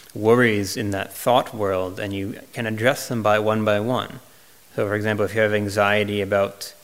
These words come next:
something in the future, um, let's say, I don't know, you have a job interview coming up, and your mind's racing, worried about how you're gonna respond to each and every question. You can begin by, you know, just talking to yourself a little bit, saying,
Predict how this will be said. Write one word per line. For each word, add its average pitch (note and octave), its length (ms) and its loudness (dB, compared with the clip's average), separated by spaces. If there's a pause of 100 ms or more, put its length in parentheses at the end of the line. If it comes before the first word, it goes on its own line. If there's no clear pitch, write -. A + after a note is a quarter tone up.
(100)
something G#2+ 340 -6
in G2+ 80 -4
the G2 80 -4
future, G#2+ 580 -4 (640)
um, F#2+ 420 -8
let's - 180 -6
say, F#2+ 560 -4 (680)
I G#2+ 60 -6
don't G2 120 -6
know, G2 120 -4
you F#2+ 140 -4
have G2 140 0
a G2 60 0
job G#2 440 4
interview G2+ 380 -4
coming G2 320 -6
up, F#2+ 220 -12 (360)
and G#2+ 100 -10
your G#2 80 -6
mind's G2+ 420 -2
racing, G2+ 560 -2
worried G2+ 360 2
about F#2+ 220 -2
how A2 140 -2
you're G#2 100 0
gonna G#2 160 0
respond G2+ 440 0
to G#2+ 80 -8
each G#2+ 200 -8
and A2 80 -8
every G2 180 -6
question. A2+ 580 -8 (520)
You A2+ 140 -4
can A2 200 0
begin B2+ 420 4
by, G#2+ 160 8
you G2+ 120 0
know, G2+ 200 0
just G2+ 200 -6
talking C#3 320 0
to G2+ 60 -4
yourself F#2 220 -4
a - 20 -12
little F2+ 180 -4
bit, F#2 140 -6
saying, F#2 380 -4